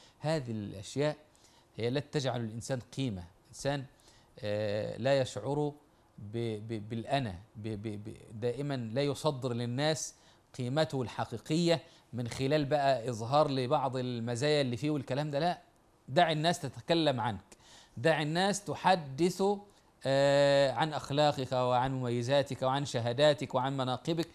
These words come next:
دعهم يتكلمون. كما قال عمر رضي الله تعالى عنه:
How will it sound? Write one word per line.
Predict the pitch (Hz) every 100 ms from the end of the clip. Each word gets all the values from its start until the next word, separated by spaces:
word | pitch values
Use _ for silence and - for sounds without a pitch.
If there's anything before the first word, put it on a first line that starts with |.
| - -
دعهم | 135 196 180
يتكلمون. | 147 139 143 139 139 117 - - -
كما | 131 147
قال | - 170 175 185 - - - -
عمر | 165 175 151 147
رضي | 160 147
الله | 135 151 131
تعالى | 127 120 127 120
عنه: | 143 156